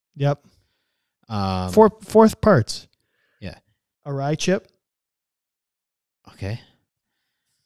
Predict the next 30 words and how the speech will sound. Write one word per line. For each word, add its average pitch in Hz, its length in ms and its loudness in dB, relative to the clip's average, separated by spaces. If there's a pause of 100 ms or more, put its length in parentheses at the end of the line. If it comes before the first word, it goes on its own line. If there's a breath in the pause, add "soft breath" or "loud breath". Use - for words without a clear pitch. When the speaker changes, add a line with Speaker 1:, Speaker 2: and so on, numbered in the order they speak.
(340)
Speaker 2:
I 98 60 -14
want 95 320 -4
rye 90 180 -8
chips - 340 -12
in 90 60 -10
there, 123 140 -8
Speaker 1:
And 165 120 4
a 156 40 2
Speaker 2:
but 110 100 2
I 190 80 6
just 139 120 2
don't 127 100 4
Speaker 1:
pretzel. 139 100 -2
Speaker 2:
think 202 160 0
of 110 80 -4
that. 87 300 -12 (760)
And 113 140 -4
then 113 100 0
I 113 60 2
think 117 220 -4
of 107 60 -6
a 98 60 -6
pretzel, 143 560 -8 (460)
and 117 140 -6
then 113 120 -2
I 107 60 -2
think 120 240 -4
of 107 260 -4
a 113 140 -8
raisin 98 560 -6